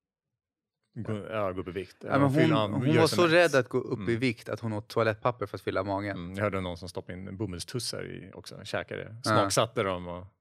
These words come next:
Speaker 2: Ja.
Speaker 1: fyllde magen så.
Speaker 2: Eh, vad är det fler för fall? Jo, det var en annan berättade om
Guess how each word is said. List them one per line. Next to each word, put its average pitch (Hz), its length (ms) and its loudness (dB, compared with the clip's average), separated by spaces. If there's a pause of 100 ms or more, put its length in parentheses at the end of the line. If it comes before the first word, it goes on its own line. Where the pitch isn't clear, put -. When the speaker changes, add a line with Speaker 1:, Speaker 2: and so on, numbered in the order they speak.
(140)
Speaker 2:
Ja. 107 160 4
Speaker 1:
fyllde 95 120 -2
magen 95 320 -10
så. - 120 -18 (1000)
Speaker 2:
Eh, 110 920 6
vad 123 100 6
är 131 40 8
det 123 80 4
fler 139 320 2
för 107 80 -8
fall? 95 300 -2
Jo, 143 200 2
det 135 60 2
var 143 80 2
en 143 60 4
annan 143 220 4
berättade 107 340 2
om 104 200 -6